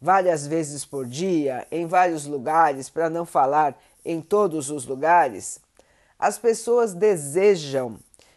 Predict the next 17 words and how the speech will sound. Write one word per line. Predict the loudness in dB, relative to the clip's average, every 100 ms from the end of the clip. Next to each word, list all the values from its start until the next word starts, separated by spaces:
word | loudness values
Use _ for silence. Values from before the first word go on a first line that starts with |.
| _
que | 2 6
os | 6 4
espíritos | 0 -2 -8 -6 -4 -4 -6 -8 -12 -12 -8
evoluídos | 4 4 4 0 -4 -2 -4 -4 -8 -12 -14 -16 -20 _ _ -10
venham | 2 4 4 0 -4 -6 0
à | 6 6 6
Terra | 2 4 6 4 -2 -6 -10 _ _ _ -18
ditar | -8 -8 -6 0 4 4 4 -2 _ _ _
como | 4 4 4
devemos | -2 -4 -2 -2 -2 -2 -8
nos | -8 -8
comportar, | -4 -4 0 -2 0 0 0 -2 -18 _ _ _ _ _ _ _ _ _ _ _ _
nos | 0 6 6 6
antecipar | 2 2 2 0 0 -6 2 4 6 6 2 _ _ _ _
notícias | -2 0 0 -2 -2 -2 -4 -4 -4 -4
do | -6
futuro, | -6 -12 -8 -2 2 2 0